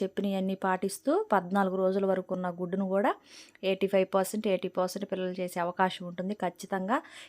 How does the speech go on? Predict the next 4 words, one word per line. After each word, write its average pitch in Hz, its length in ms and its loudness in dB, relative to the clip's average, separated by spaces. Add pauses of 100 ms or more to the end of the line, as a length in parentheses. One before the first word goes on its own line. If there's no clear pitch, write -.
(120)
ఇవన్నీ 190 340 2
పాటిస్తూ 202 680 2 (380)
మీరు 196 360 2
మంచిగా 220 540 2